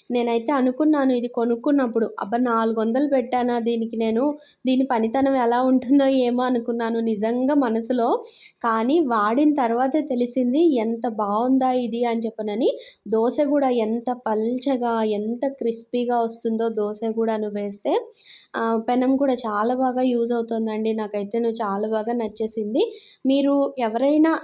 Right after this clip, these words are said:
నేను ఇక్కడ యూజ్ చేసే ప్రోడక్ట్స్ మీరు కొనుక్కోవాలి అని అనుకుంటే ఇది వరకు నాకు లింక్ ఇవ్వడానికి వచ్చేది కాదండి.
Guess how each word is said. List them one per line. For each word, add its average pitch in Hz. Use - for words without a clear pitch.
నేను 254
ఇక్కడ 262
యూజ్ 247
చేసే 269
ప్రోడక్ట్స్ 233
మీరు 247
కొనుక్కోవాలి 226
అని 226
అనుకుంటే 226
ఇది 240
వరకు 233
నాకు 240
లింక్ 233
ఇవ్వడానికి 247
వచ్చేది 233
కాదండి. 220